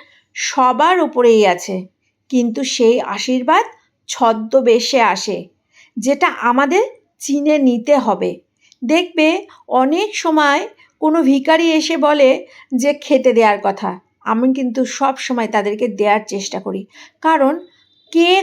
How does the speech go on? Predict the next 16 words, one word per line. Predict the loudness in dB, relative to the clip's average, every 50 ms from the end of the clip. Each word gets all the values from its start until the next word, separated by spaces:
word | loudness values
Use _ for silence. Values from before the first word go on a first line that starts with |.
| 0 2
কখন | 0 0 0 0 -4 -6 -6 -6 -4
কোন | 0 0 2 2 2 0
রূপে | -2 -2 0 0 0
আসে | 0 0 0 -2 -2 0 0 0 0 -2 -8 _ _ _ _ _ -4
কিচ্ছু | -4 -4 -4 -4 -8 -6 -4 -2
বলা | 0 0 0 0 0 0
যায় | -2 -2 -4 -6
না। | -8 -10 -12 -14 _ _ _ _ -20 _ _ -18 -12 -6 -2
ভগবানই | 0 0 0 0 0 0 0 0 -2 -4
তো | -2 -2 0 0
নানান | 0 0 0 0 0 0 0 0 0
রূপ | -2 -2 -4 -4
নিয়ে | -4 -2 -2 0
আমাদের | 0 0 0 2 0 0
কাছে | 0 -2 -4 -2 -2
আসেন, | 0 0 0 -2 -2 -2 -4 -4 -4 -6